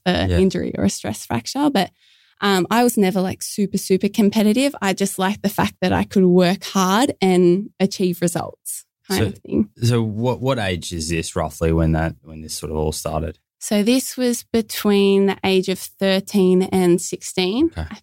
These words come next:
Speaker 1: think, was where I became quite obsessive about it. And then on the food front, I would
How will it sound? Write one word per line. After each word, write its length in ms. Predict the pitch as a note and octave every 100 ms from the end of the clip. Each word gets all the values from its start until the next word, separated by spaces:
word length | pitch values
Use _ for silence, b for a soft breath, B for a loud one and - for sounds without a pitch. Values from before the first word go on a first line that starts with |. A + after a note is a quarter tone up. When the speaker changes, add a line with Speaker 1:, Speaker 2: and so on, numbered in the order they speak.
| -
Speaker 1:
think, 320 | G3+ D4 -
was 420 | G3+ F#3+ F#3 - b b b b _ _
where 260 | G3 F#3
I 60 | F#3
became 420 | F#3+ G3 F#3 F#3
quite 260 | F3+ F#3+ F#3+
obsessive 500 | F#3 - F#3+ G3 G3+
about 360 | G3+ G3 G3 G3+
it. 180 | C4 - -
And 160 | G3
then 360 | G3 F#3+ F#3+ F#3+ _ _ _ -
on 140 | F#3+
the 80 | F#3+
food 380 | - G3+ G#3 G#3+
front, 440 | - F#3 F3 E3+ -
I 240 | F#3 F#3
would 560 | F3+ F3+ F3+ F3+ F3+ E3+